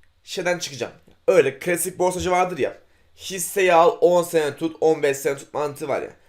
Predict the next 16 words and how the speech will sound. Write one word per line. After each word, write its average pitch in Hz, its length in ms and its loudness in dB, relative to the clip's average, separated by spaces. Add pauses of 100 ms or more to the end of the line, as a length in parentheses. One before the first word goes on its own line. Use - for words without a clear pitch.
(260)
Ben 226 100 4
ona 208 220 0
karşı 185 360 2
birisiyim. 151 440 -8
Türkiye'de 180 300 -4
yaşıyoruz 151 260 0
arkadaşlar. 131 500 0 (420)
Amerikan 196 720 2
borsasını 180 400 -4
hisse 175 220 -4
almıyorsan 156 480 0 (680)
ben 185 300 8
bir 202 60 -2
hissenin 143 460 -4
beş 180 400 4
yıl, 139 160 0